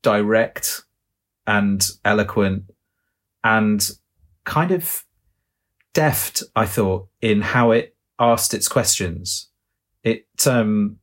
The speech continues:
it allowed the viewer to experience something poetic, I think. And through that poetry, there was an expression of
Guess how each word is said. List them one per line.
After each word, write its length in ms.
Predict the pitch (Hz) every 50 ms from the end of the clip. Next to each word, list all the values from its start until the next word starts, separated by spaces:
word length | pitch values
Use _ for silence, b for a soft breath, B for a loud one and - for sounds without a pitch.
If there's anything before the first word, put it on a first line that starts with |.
| _ _ _ _ _ _ _ _ _ _ _ _ _ _ _ _ _ _ _ _ _ -
it 80 | 117 123
allowed 460 | 127 123 123 123 120 123 123 120 -
the 80 | 117
viewer 380 | 104 104 117 113 110 110 110 107
to 220 | 107 - - 107
experience 680 | 104 104 - - - 127 117 113 110 107 101 98 98 -
something 680 | - 117 107 - - - 113 107 101 101 101 98 98
poetic, 720 | 95 - 110 110 120 95 - 110 - - - - - - _ -
I 100 | - 95
think. 420 | 95 - 92 82 - - - _ _ _ _ _ _ _ _ _ _ _ _ _ _ _ _
And 180 | 113 110 107 101
through 260 | - - 127 123 120 113
that 180 | 113 110 -
poetry, 480 | - 120 107 104 107 - - - 101 95
there 140 | 104 101 101
was 160 | 101 95 101
an 100 | 98 101
expression 500 | 101 - - - 113 95 - - 101 98
of 460 | 101 98 95 92 95 95 - -